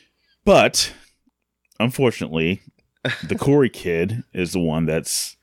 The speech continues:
Speaker 1: get, the one that gets shot.
Speaker 2: Right.
Speaker 1: And I'm like, <sighs> "God."
Speaker 2: I was waiting for him to become immortal like Michael.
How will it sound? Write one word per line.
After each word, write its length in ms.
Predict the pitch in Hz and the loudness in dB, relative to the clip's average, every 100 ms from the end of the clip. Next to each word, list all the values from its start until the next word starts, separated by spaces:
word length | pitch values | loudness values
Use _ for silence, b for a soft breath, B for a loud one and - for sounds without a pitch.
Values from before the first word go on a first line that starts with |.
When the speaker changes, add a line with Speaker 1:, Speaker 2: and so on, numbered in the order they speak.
| 156 | -10
Speaker 1:
get, 200 | - - | -10 -6
the 80 | 78 | -6
one 140 | 76 | -4
that 60 | 80 | -4
gets 180 | 92 | -4
shot. 380 | - - - - - _ | -2 -2 -2 -4 -12 _
Speaker 2:
Right. 400 | - 98 90 - - b b b _ | -8 -4 -4 -4 -12 b b b _
Speaker 1:
And 560 | 80 80 85 80 80 - | -6 -4 -2 -2 -2 -4
I'm 140 | 87 | -4
like, 240 | 80 78 - B B B | -2 -4 -8 B B B
<sighs> 300 | B B _ | B B _
"God." 420 | - - - - - | -16 -14 -14 -14 -4
Speaker 2:
I 60 | 175 | 0
was 160 | 202 | 2
waiting 200 | 139 226 240 | 2 -2 -2
for 200 | 160 147 | -2 -2
him 160 | 139 | -2
to 480 | 123 - 123 113 98 B B B B | -4 -2 0 0 -2 B B B B
become 420 | 98 - 131 117 - | -8 -2 -2 0 -2
immortal 540 | 98 104 175 147 104 | 0 0 0 0 0
like 260 | 92 82 - | 0 0 -4
Michael. 600 | 104 160 170 90 85 | -4 -4 -4 -4 -4